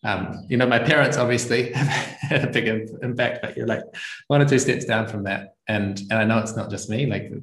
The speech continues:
there's something about the way that you've decided to show up in the world, which is just an extraordinary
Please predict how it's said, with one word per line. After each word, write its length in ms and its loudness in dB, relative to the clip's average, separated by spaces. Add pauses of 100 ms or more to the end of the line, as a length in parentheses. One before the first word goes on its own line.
(500)
there's 160 -2
something 300 0
about 240 -2
the 80 -2
way 200 2
that 140 -2
you've 220 -4 (800)
decided 380 2
to 60 -4
show 200 0
up 160 0
in 60 -4
the 80 -6
world, 300 -4
which 220 -6
is 160 0
just 240 -2
an 300 -4
extraordinary 1200 -2